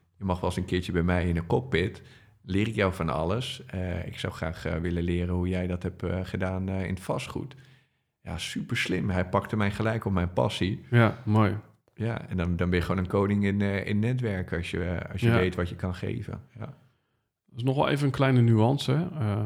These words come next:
Speaker 2: "The meaning we grow is we have to give something," van Tony Robbins. Of nee, "The reason we grow is we have to give something," zei hij. Maar dan zegt onze beste vriend Tibor,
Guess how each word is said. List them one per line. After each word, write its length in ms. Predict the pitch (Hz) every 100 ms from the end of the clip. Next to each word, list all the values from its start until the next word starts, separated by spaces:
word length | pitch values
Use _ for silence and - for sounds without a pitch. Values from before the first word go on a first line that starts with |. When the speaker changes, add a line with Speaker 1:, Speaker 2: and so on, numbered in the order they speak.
| -
Speaker 2:
"The 100 | 117
meaning 520 | 113 135 147 127 117 - -
we 160 | 117 117
grow 360 | 113 123 127
is 140 | 113 -
we 120 | 113
have 160 | 117
to 100 | - 113
give 200 | 120 127
something," 580 | - 120 117 127 139 156 - -
van 220 | - 120
Tony 260 | 117 120 117
Robbins. 580 | 113 117 120 151 - - - _ _ _ _ _
Of 200 | - 110
nee, 140 | 113 117
"The 180 | 113 113
reason 380 | 156 165 127
we 180 | 113 110
grow 440 | 113 117 113 117 -
is 180 | 107 -
we 100 | 110
have 140 | 107
to 100 | - 107
give 180 | 107
something," 460 | - 95 95 104 107
zei 120 | - -
hij. 80 | - _ _ _ _ _ _ -
Maar 220 | 107 131
dan 100 | 127
zegt 260 | 127 113
onze 200 | 127 117
beste 260 | 123 123 -
vriend 240 | - 113
Tibor, 440 | - 131 123 127